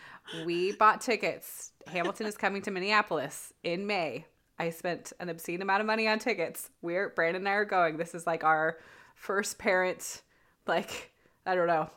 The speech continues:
celebration outing. We're like, "We're splurging. This is the,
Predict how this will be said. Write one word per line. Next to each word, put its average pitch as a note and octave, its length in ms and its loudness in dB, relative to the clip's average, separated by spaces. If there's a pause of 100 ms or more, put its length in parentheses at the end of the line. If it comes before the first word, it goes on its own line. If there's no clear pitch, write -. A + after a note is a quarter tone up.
(220)
celebration F3 840 0
outing. D#3+ 540 2
We're F3 100 0
like, F3 240 4
"We're G3 100 4
splurging. F#3 540 0
This F3+ 160 -2
is E3 180 -10
the, E3+ 220 -6